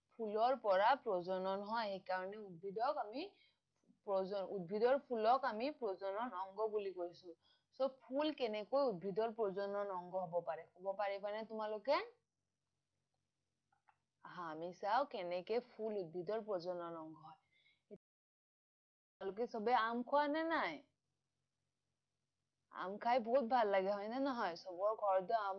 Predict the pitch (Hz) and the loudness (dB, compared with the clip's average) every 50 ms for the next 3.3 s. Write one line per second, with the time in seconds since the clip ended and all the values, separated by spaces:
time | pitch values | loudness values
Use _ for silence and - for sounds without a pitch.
0 | 202 196 190 202 214 - 226 - - 262 269 254 277 247 202 190 202 233 285 - | -6 -2 -2 -2 -2 -2 -10 -8 -4 -4 -2 -2 -2 -4 0 0 0 0 0 -2
1 | _ _ _ _ _ _ _ _ _ _ _ _ _ _ _ _ _ _ _ _ | _ _ _ _ _ _ _ _ _ _ _ _ _ _ _ _ _ _ _ _
2 | _ _ _ _ _ - 196 - - 220 240 262 254 - 226 208 208 214 - - | _ _ _ _ _ -20 -18 -2 2 4 4 4 4 2 4 6 6 6 4 2
3 | 202 196 202 240 262 | 0 0 0 2 2